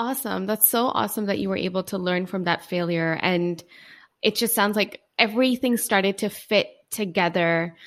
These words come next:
The more you took a step back, the more you reassessed, the more you kept aligning with your values,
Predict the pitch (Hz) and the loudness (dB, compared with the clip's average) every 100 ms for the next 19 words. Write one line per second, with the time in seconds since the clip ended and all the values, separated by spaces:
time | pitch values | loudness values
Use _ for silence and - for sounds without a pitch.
0 | - - - 220 214 240 240 247 233 208 | -20 -12 2 4 6 4 4 2 0 0
1 | - 175 - 175 180 - 185 185 196 202 | 0 0 4 4 4 0 -2 0 0 0
2 | 185 190 185 185 175 180 180 156 175 - | 2 2 2 0 2 0 2 2 2 -2
3 | - - 214 190 190 202 208 196 180 180 | -10 -6 -2 0 2 2 2 0 0 2
4 | 175 - 302 - 262 214 175 175 202 226 | 0 -4 -6 -4 0 2 2 0 -2 -2
5 | 220 262 226 190 175 175 208 285 - | -2 -2 2 2 2 2 2 0 -4